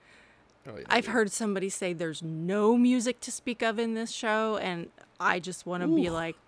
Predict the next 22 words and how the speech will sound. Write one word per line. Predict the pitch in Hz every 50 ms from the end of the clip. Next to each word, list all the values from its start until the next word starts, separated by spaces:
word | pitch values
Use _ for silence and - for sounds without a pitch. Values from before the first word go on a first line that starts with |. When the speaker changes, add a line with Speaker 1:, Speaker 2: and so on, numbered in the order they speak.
| _ _
Speaker 2:
"Are | - - 185 190
you | 190 185 175 180 185 180 175 170 170 151
kidding?" | - - - 170 160 196 226 330 539 622 _ - - - - - - - - - - - _
Speaker 1:
No, | 151 147 151 151 151 147 147 143 147 143 147 143 131
but | 143 151 -
you | - 160
gotta | 160 156 151
understand, | 143 139 131 - - 120 113 113 113
a | 110
lot | 113 120 127
of | 127
people, | 127 147 131 123 123 120 117 113 110 113 - _ _ _ _ _ _ - - - - - - -
I | - - 220
kinda | 165 156 147 135 123 117 117
understand, | 113 113 110 104 - - 117 113 113 113
a | 80 -
lot | 120 120 120 123
of | 120 -
people | 131 123 113 117 113 107
don't, | 110 113 110 113 110 110 - - _ _ _ _ _ _ _ _ _
you | - 113 113
know, | 101 98 85 71 64 62